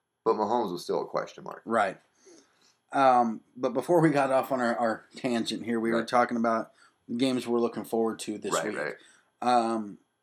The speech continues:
Speaker 2: so you said you're looking forward to that Chargers-Bengals game?
Speaker 1: Chargers-Bengals.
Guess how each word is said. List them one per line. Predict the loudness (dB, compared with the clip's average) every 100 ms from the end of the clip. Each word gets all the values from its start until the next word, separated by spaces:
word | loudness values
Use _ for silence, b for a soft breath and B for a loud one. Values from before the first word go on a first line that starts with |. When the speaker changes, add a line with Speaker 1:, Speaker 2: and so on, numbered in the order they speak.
| -8
Speaker 2:
so | 0 2 2
you | -2
said | -2 0
you're | 0
looking | 0 -2
forward | -2 0
to |
that | 0 0
Chargers-Bengals | 0 -2 -2 -4 -4 -2 -4 -4 -4
game? | -4 -4 -8 _ _ -8
Speaker 1:
Chargers-Bengals. | -4 -4 -4 -4 -4 -2 -2 -2 -8